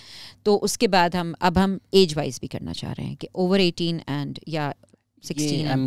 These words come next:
Speaker 2: glad you've mentioned it, इसको इतना पॉलिटिसाइज कर दिया है, but ट्रांस वायलेंस जितना ज़्यादा होता है,
Speaker 1: बिल्कुल ज़्यादा है।
Speaker 2: it's, it's, uh, I don't think there is a single trans person जिनके साथ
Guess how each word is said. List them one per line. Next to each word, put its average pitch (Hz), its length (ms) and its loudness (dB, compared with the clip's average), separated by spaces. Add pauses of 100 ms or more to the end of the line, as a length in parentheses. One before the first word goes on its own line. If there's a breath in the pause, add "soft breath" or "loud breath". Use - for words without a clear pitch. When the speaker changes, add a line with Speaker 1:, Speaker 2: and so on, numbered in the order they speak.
(140)
Speaker 2:
glad 143 200 -2
you've 147 220 -2
mentioned 131 340 -4
it, 139 60 -12
इसको - 200 -10
इतना 131 200 -6
पॉलिटिसाइज 127 560 -4
कर 107 180 -4
दिया 110 200 -4
है, 117 80 -2
but 117 200 -10
ट्रांस 113 380 -6
वायलेंस 117 400 -6
जितना 135 320 -8
ज़्यादा 110 340 -4
होता 131 420 -8
है, 117 140 -10
Speaker 1:
बिल्कुल - 460 -10
ज़्यादा 151 280 -10
है। 117 200 -10
Speaker 2:
it's, - 280 -20
it's, - 320 -12 (160)
uh, 64 100 -12 (480)
I 101 40 -12 (100)
don't 120 200 -4
think 113 160 -6
there 113 160 -6
is 113 40 -12
a 110 140 -10
single 117 320 -4
trans 104 200 -6
person 107 380 -10
जिनके 110 200 -10
साथ 107 160 -12